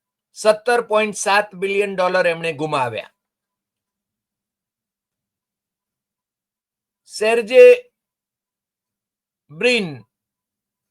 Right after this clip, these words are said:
એ પણ co-founder છે Google-ના. પ્રોનન્સિએશનમાં હું કદાચ ભૂલ કરતો હોઉં. ટોટલ નેટ વર્થ છે વન હન્ડ્રેડ ફોર્ટી ટુ બિલિયન,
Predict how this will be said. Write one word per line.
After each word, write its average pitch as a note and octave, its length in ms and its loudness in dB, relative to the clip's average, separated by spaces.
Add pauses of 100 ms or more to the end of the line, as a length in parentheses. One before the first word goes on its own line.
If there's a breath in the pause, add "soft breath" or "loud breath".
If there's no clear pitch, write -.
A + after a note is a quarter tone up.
(120)
એ G3+ 180 2
પણ A#3 240 -2
co-founder A3+ 720 2
છે G#3+ 240 -2
Google-ના. F3+ 640 -4 (1500)
પ્રોનન્સિએશનમાં F#3+ 800 -4
હું F#3+ 120 -4
કદાચ F#3+ 240 0
ભૂલ F3+ 260 -4
કરતો F#3+ 400 0
હોઉં. E3 280 -4 (1160)
ટોટલ B3 440 4
નેટ A#3+ 400 0
વર્થ A3 300 2
છે G#3+ 480 -2 (140)
વન G#3+ 460 0 (400)
હન્ડ્રેડ G#3 540 -4
ફોર્ટી G3+ 320 -6
ટુ G3+ 220 -8
બિલિયન, F#3 560 -2